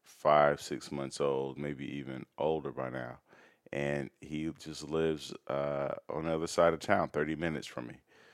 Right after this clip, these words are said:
So I plan on going to see the baby. Uh, being around a baby, a newborn especially, that's nourishing.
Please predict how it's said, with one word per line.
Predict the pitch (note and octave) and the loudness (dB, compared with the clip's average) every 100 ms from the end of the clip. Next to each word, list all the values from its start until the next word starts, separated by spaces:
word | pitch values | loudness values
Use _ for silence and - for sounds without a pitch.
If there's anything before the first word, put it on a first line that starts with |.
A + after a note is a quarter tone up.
| - _ | -20 _
So | - F2 D#2 D2 | 0 4 6 6
I | A1 | 4
plan | - - E2 D#2+ | 2 0 0 2
on | D2+ D2 | -2 -6
going | C2+ E2 E2 D#2+ D#2 | -4 -2 0 -2 -4
to | - | -8
see | D#2 - D#2 D2 | -8 -4 -4 -4
the | C#2 | -6
baby. | B1 C2 C2+ B1 C#2+ D#2+ - _ _ _ _ _ _ _ - | -6 -4 -2 -4 -10 -12 -18 _ _ _ _ _ _ _ -12
Uh, | - D2 | -12 2
being | F#2+ F#2+ | 4 4
around | E2 E2+ D#2+ | 6 6 6
a | |
baby, | C#2+ E2 F2 D#2+ C#2+ | 4 6 6 4 -2
a | C2 | -6
newborn | D2+ F#2 G#2+ D2+ C#2+ C#2 | 0 2 2 2 -2 -4
especially, | C2+ - D2 C#2 - C2 C2 | -8 -4 0 0 -2 -8 -4
that's | C2 D2 C#2 - | 0 2 0 -4
nourishing. | C#2 C#2 - C#2+ | -6 -6 -8 -10